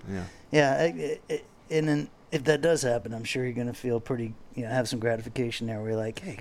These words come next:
Speaker 2: you know, that's a little bit, little
Speaker 1: That's,
Speaker 2: part of that."
Speaker 1: that's where, well, that's where the selfish part of coaching comes in, where it's like you see a kid succeed and you're like, "Oh,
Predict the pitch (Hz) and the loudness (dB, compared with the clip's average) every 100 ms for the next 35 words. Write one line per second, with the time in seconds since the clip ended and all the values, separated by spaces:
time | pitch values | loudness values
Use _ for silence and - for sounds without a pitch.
0 | - 131 143 147 - - - 165 143 - | -10 -4 -2 -2 -6 -14 -6 -4 -2 -6
1 | 135 - 220 - - 180 151 123 113 147 | -10 4 6 6 4 4 4 2 2 4
2 | 151 - 175 156 127 131 139 151 175 160 | 4 4 4 4 6 4 4 2 2 0
3 | 123 - 120 113 - 110 - 110 98 98 | 2 2 2 2 0 -2 2 2 2 0
4 | - 104 - 95 92 101 95 92 95 90 | 0 0 0 -6 -2 -2 0 0 -2 -2
5 | 92 101 101 104 - 127 - 131 120 - | 0 0 2 0 2 0 2 2 2 2
6 | 127 113 107 - 107 - - 120 110 101 | 2 2 2 -2 -2 -2 0 2 2 2
7 | 98 98 - - - - 101 101 98 - | 0 -2 -12 -20 -14 -2 2 2 0 -4
8 | 107 | -12